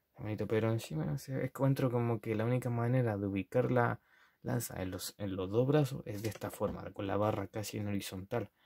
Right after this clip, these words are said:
Porque si tú intentas, por ejemplo, girarla, y digamos que en este caso, bueno, pasa con todas las figuras,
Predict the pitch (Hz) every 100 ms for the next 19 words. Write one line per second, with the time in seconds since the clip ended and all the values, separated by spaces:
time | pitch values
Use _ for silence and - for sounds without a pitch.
0 | _ _ - _ _ - 101 - 107 -
1 | 95 110 120 131 135 127 113 95 98 -
2 | 117 - 95 - 95 104 120 101 110 _
3 | _ _ _ _ - 101 104 113 98 -
4 | 95 90 98 98 - 117 - 104 - 95
5 | 95 90 98 107 92 92 110 101 98 95
6 | - - 104 110 110